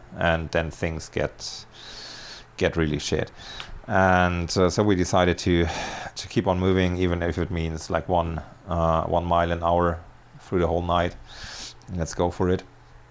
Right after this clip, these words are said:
And at some point, Jens was in front, and he was screaming something.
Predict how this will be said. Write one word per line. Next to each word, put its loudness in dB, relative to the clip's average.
And 4
at 2
some 2
point, 2
Jens 2
was 0
in -2
front, 2
and 2
he 2
was 4
screaming 0
something. -4